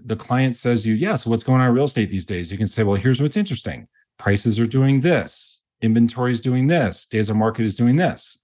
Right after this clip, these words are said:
Then that person is gonna say, "Wow, they really know their stuff. This person really knows what they're talking about." And then away you go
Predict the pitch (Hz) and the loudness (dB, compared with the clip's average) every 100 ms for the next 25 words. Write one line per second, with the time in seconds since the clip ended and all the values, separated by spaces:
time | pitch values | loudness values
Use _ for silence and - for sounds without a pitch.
0 | _ 123 160 196 - 117 - 139 135 127 | _ 2 2 2 -2 -4 0 -2 -2 0
1 | 113 - 117 151 247 240 - _ _ _ | 0 0 -6 -4 -4 -4 -8 _ _ _
2 | - 101 117 107 113 131 165 - 214 175 | -2 2 4 4 2 2 0 -2 -2 -2
3 | - _ - 117 151 143 113 92 107 107 | -4 _ -10 -6 -4 -2 0 0 0 0
4 | 110 113 127 135 147 165 143 95 80 - | 0 -2 -2 0 0 0 0 -2 -2 2
5 | 117 127 117 123 117 120 139 113 98 | 4 4 2 2 2 2 2 2 0